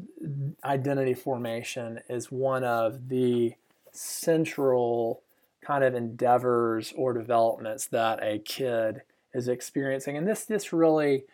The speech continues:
uh, you know, we don't, you don't wanna put, you know, hard parameters on when does adolescence start, 'cause every child is different and they, you know, emotionally,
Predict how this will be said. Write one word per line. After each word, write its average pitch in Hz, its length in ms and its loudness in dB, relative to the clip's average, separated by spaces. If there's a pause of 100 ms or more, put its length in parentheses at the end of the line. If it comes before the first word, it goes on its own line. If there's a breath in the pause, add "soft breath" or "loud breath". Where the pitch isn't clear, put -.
(360 soft breath)
uh, - 200 2
you 180 80 0
know, 147 120 -2
we 175 200 -2
don't, 175 260 -6 (340 loud breath)
you 170 80 -4
don't 156 160 2
wanna 131 280 -2 (220)
put, 131 360 2
you 139 100 -12
know, 120 160 -6
hard 127 600 6
parameters 120 560 0
on 117 400 -4
when 143 260 0
does 127 160 2
adolescence 123 640 6
start, 131 360 6
'cause 139 140 -2
every 165 200 4
child 139 300 4
is 120 80 -6
different 123 520 0
and 120 160 -6
they, 117 260 2 (560 soft breath)
you 165 80 -2
know, 127 300 2 (260)
emotionally, 131 1160 2